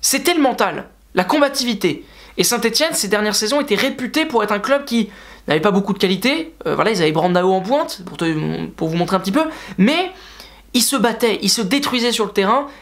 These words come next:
et surtout, mentalement, ils étaient solides. C'est-à-dire qu'ils faisaient très peu d'erreurs et ils arrivaient à garder les scores. Là, ils se sont fait rejoindre deux fois au score. Mentalement, je les ai pas trouvés super solides, et c'est ça qui m'inquiète. C'est que la mentalité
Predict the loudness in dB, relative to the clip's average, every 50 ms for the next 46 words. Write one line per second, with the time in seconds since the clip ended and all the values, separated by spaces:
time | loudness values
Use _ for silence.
0 | -20 -20 -20 -6 -2 -2 0 0 0 -2 0 2 2 4 4 2 2 2 0 2
1 | 2 2 0 0 0 -2 -2 0 0 0 -2 -2 -4 -6 -12 -18 -20 -20 -20 -20
2 | -20 -20 -20 -20 -20 -10 -2 2 2 2 2 2 -2 0 0 0 0 0 -2 0
3 | 0 0 2 2 2 2 0 0 -2 -2 -2 -2 0 -2 0 0 0 0 0 0
4 | 0 0 0 0 0 0 0 0 0 -2 -2 -4 -2 0 0 2 2 2 0 -2
5 | -6 -12 _ _ _ _ _ _ _ _ _ -20 -20 -20 -18 -18 -18 -18 -18 -20
6 | -10 -2 0 0 0 2 0 -2 -2 0 0 2 2 2 2 0 0 0 0 0
7 | 2 2 0 0 0 0 0 0 2 0 -2 -4 -10 -18 -20 -20 -20 -20 -20 -20
8 | -20 -20 -20 -20 -14 0 4 4 4 4 4 2 2 2 2 2 0 0 -2 -2
9 | -2 -2 -2 -2 -2 0 0 0 -2 -2 -2 -2 -2 0 0 0 0 0 0 0
10 | -2 0 0 0 0 0 0 -2 -2 -2 -2 -2 -2 -2 -4 -6 -6 -12 -18 -20
11 | -20 -20 -20 -20 -20 -20 -20 -20 -20 -20 -20 -20 -20 -20 -20 -20 -20 -20 -20 -20
12 | -20 -20 -20 -14 -6 -4 -2 -2 0 2 2 2 2 2 2 0 2 2 0 0
13 | 0 0 0